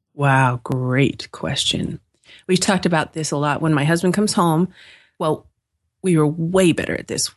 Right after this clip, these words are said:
before my daughter was born. We take fifteen minutes. And that just means we'll turn off the world, no phones, no nothing. He and I just looking at each other. "What's going on? How was your day? What?" And so if he needs to vent, he can vent.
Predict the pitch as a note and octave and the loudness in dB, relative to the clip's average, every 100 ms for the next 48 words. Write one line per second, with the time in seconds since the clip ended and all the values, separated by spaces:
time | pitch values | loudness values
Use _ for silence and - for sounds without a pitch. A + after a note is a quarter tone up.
0 | - D3 C#3+ C3 B2+ C3 A#2 A#2 - - | -14 -10 -4 -2 -2 -2 -2 -4 -6 -8
1 | G1+ - _ - F3 F#3+ C#3 - - F3+ | -8 -10 _ -4 0 0 0 -2 -2 0
2 | - E3 D3 - - - - - _ E3+ | 2 2 0 -2 -10 -10 -10 -12 _ -2
3 | E3+ E3 G3 - D#3+ D3+ C#3 - E3+ E3 | 0 0 -4 0 0 0 -4 -4 0 0
4 | - C4 G3 F3+ F3 E3+ D3+ C#3 - G3+ | 0 0 2 2 0 -2 -6 -6 -2 0
5 | G#3 F#3+ E3+ D3+ D3 D3 D#3+ _ _ _ | 0 2 0 0 -2 -6 -6 _ _ _
6 | A3+ G3+ G3+ E3+ D#3 D3 - D3 E3+ D#3+ | -2 0 2 2 0 -2 -2 -2 0 0
7 | D3+ D3+ C#3+ D3 - F3 - A3+ G3+ F3 | 0 -2 -4 -6 -8 -6 -2 0 2 2
8 | E3 - - F3 D#3+ F#3 G#3 G3+ E3 D3+ | 0 -4 -10 -4 0 0 0 -2 0 0
9 | D3 C#3+ - _ _ _ G#3 G3 G3+ - | -2 -10 -14 _ _ _ -6 -2 -2 2
10 | D#4+ F4+ - G#3 F#3 G#3+ - - G3+ F#3+ | 2 2 0 0 2 0 -4 -10 -4 -2
11 | D#3+ C3 B2 | 0 -2 -6